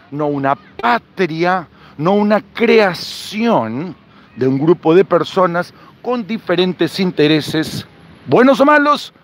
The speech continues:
pero al fin y al cabo intereses ajenos a mi persona. Yo, por ejemplo,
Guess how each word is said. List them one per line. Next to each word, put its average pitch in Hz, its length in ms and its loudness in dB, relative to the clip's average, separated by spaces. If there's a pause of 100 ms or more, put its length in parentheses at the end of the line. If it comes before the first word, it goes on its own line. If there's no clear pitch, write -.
(120)
pero 147 240 0
al 139 120 -2
fin 175 140 -10
y - 20 0
al 147 100 -2
cabo 156 300 -2
intereses 160 640 -6
ajenos 170 840 -4 (400)
a 127 140 0
mi 151 380 0 (160)
persona. 139 680 -4 (1200)
Yo, 196 160 4
por 220 140 4
ejemplo, 233 560 -2